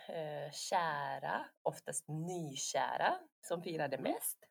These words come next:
Speaker 1: Eh,
Speaker 2: <laughs>
Speaker 1: och då, eh, kan man kanske gå och käka middag på något finare ställe. Eh, köpa lite, ja, men choklad och blommor.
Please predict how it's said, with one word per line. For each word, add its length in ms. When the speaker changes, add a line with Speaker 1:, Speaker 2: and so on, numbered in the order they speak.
Speaker 1:
Eh, 540
Speaker 2:
<laughs> 120
Speaker 1:
och 140
då, 240
eh, 840
kan 140
man 120
kanske 280
gå 260
och 420
käka 380
middag 600
på 100
något 180
finare 440
ställe. 420
Eh, 640
köpa 540
lite, 280
ja, 60
men 180
choklad 640
och 80
blommor. 800